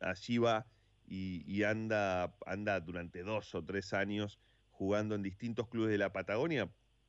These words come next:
por un plato de comida, por un vaso de vino, eh, por, o, porque alguien lo hospede, hasta que, eh, Horacio Rodríguez Larreta, padre, cuando llega a la presidencia de Racing,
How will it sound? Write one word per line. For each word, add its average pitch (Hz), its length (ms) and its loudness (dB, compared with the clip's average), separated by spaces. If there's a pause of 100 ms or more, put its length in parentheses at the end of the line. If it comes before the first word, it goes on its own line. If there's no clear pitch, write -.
(140)
por 85 120 -6
un 87 100 -4
plato 92 220 0
de 90 80 2
comida, 107 680 4
por 92 140 0
un 90 160 -4
vaso 104 320 -2
de 92 120 -4
vino, 117 440 -4 (440)
eh, 82 120 -6
por, 101 380 0
o, 90 180 -4 (120)
porque 95 280 -4
alguien 110 340 2
lo 101 100 4
hospede, 120 680 -2 (360)
hasta 92 340 -2
que, 110 400 0 (340)
eh, 87 340 2 (140)
Horacio 107 540 2
Rodríguez 110 360 -2
Larreta, 113 420 0
padre, 120 720 2 (380)
cuando 92 380 -2
llega 110 520 2
a 107 40 0
la 92 120 0
presidencia 98 1000 0
de 101 140 2
Racing, 123 600 -2